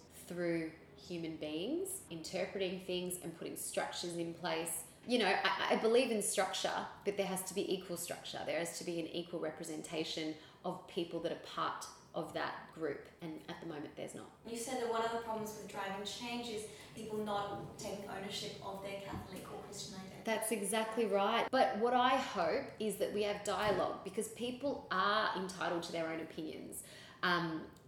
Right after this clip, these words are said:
Speaker 1: they absolutely are. We live in a democracy, and I think there's a lot of talk about that at the moment. And this might be controversial, but I think everyone has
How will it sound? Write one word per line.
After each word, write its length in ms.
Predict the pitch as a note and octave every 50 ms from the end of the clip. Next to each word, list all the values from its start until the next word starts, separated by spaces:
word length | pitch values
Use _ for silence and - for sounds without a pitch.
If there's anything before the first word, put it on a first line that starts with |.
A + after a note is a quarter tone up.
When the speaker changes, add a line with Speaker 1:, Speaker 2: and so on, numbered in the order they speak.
| - - - - - - - - - - - - - - -
Speaker 1:
they 160 | D4+ D4+ -
absolutely 680 | - C#4+ - - - - B3+ B3 B3 G#3 - G3 F#3 F3
are. 140 | D#3+ D#3+ E3
We 100 | F3 F3
live 140 | G3+ A3
in 100 | G#3 G3+
a 80 | G3+ F#3
democracy, 760 | F3+ E3+ E3+ E3 E3 - - F3 - - - - - - - -
and 340 | E3 E3+ D#3+ D#3+ D#3+ D#3+ - - -
I 80 | F3
think 460 | E3+ - - F#3 F3 F3 - - - -
there's 200 | - E3 D#3+ D#3
a 40 | D#3+
lot 180 | D#3+ F#3 F#3 F#3
of 100 | F3+ E3+ - - - - -
talk 280 | - - G3+ G3 - G#3
about 280 | - D#3 - - - -
that 240 | D#3+ D3+ - - - - E3
at 120 | D#3+ - -
the 60 | D#3 D#3
moment. 440 | E3+ F3 E3+ - - - G2+ - - - - - - - - - - - -
And 240 | F3+ F#3 F#3 F#3 F#3 - -
this 200 | G#3 G3 - G#3
might 220 | G3+ G#3 - -
be 60 | A#3+
controversial, 840 | A#3 - A#3 A#3 A3 - A3 F3+ F#3 F#3 G#3+ C4 C#4 - F#3 E3+ E3
but 120 | - F3+
I 120 | F#3 G3 F#3+
think 340 | F3+ - G#3+ G3+ F#3+ - -
everyone 460 | F#3 F#3 F3+ G3 G3 G3 F#3+ F#3 F#3+ F#3+ F#3+ - -
has 240 | F#3 E3+ E3+ E3+ E3